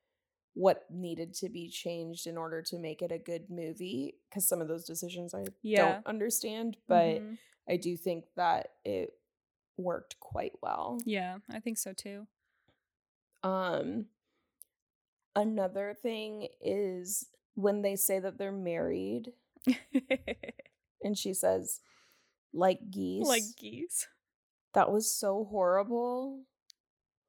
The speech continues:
Speaker 1: It was so horrible.
Speaker 2: Yeah, I also hated that he, like,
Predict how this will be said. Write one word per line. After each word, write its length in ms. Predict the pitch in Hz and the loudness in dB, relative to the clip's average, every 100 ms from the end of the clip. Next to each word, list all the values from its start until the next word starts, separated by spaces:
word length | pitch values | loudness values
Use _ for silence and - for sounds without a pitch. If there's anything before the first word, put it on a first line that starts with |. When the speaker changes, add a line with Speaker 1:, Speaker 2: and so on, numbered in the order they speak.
| _ _ _ _ _ _ | _ _ _ _ _ _
Speaker 1:
It 60 | - | 2
was 160 | 208 - | 4 6
so 260 | 220 180 | 8 8
horrible. 320 | 175 175 127 | 6 0 -2
Speaker 2:
Yeah, 280 | 202 190 185 - | -2 -2 -2 4
I 120 | 214 | 6
also 240 | 226 320 | 8 6
hated 280 | 285 269 269 | 4 2 0
that 100 | 294 | -2
he, 120 | 285 | -2
like, 220 | 302 269 | 0 0